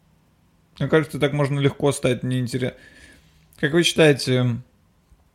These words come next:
вообще медийная личность? Я вообще считаю, что вот, эм,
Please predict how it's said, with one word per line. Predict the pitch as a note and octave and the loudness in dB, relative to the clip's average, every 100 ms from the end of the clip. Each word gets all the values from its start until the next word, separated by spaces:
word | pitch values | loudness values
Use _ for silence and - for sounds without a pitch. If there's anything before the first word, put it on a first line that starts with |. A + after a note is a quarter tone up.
| _ _ _ _ - _ _ _ - | _ _ _ _ -20 _ _ _ -4
вообще | B2 A#2+ | -2 2
медийная | E3+ D#3 C#3 F3 D#3+ C#3+ | 2 2 4 4 4 4
личность? | D3 C#3+ - A#2+ - | 2 0 -2 -4 0
Я | C#3 E3 | 4 4
вообще | D#3+ E3 | 4 -2
считаю, | - E3+ E3 | 0 2 2
что | D3+ - C3+ C3+ - | 0 0 0 0 0
вот, | C3+ C3+ - | -2 -2 -4
эм, | C3 C3 B2+ B2+ | 0 2 2 -2